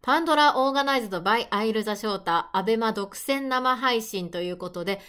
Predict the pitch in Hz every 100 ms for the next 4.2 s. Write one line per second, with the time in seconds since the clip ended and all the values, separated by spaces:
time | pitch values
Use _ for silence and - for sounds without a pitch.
0 | - - - 359 370 381 330 269 349 427
1 | 453 453 453 392 277 233 196 214 208 214
2 | 214 214 202 208 208 190 190 202 220 214
3 | 185 175 165 202 196 - 185 190 185 185
4 | 226 220